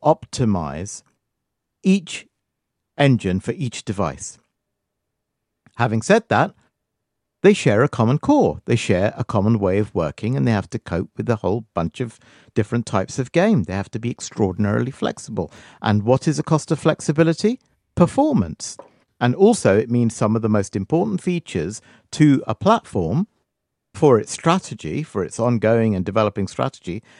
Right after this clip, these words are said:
might not be the focus for the engine creators. So the advantage you have as a first-party developer is you get to streamline your development effort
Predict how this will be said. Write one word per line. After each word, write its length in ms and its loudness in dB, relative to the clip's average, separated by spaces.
might 460 4
not 380 2
be 520 2
the 80 2
focus 480 2
for 260 2
the 160 0
engine 320 2
creators. 600 -10
So 140 0
the 160 4
advantage 640 0
you 120 -4
have 540 -4
as 140 0
a 60 -4
first-party 640 0
developer 460 -2
is 200 -8
you 200 -2
get 220 -4
to 100 -4
streamline 680 0
your 120 0
development 680 -2
effort 480 -10